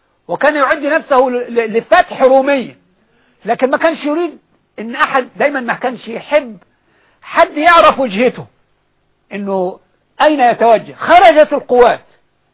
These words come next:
وعلى رأسها محمد الفاتح في معسكر اسمه سكيدار،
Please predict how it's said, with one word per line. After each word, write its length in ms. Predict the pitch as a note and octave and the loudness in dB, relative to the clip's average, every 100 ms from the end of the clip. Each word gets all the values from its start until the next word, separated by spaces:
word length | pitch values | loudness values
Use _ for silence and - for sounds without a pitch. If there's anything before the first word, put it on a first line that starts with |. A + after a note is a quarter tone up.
| _ _ _ _ - | _ _ _ _ 0
وعلى 260 | G3 B3 | 2 4
رأسها 440 | C#4+ D4 D#4+ E4+ D#4+ | 6 4 4 4 4
محمد 440 | D4+ C4+ D#4 D4 | 2 2 2 0
الفاتح 560 | C4+ - C#4 - - - _ _ | 0 0 0 0 -8 -20 _ _
في 80 | C#4 | -8
معسكر 440 | C4 C#4+ C#4+ C#4 | -2 -2 0 -2
اسمه 220 | B3 A#3+ G#3+ | -4 -8 -12
سكيدار، 480 | - G#3 C#4+ D#4+ | -6 -2 0 -2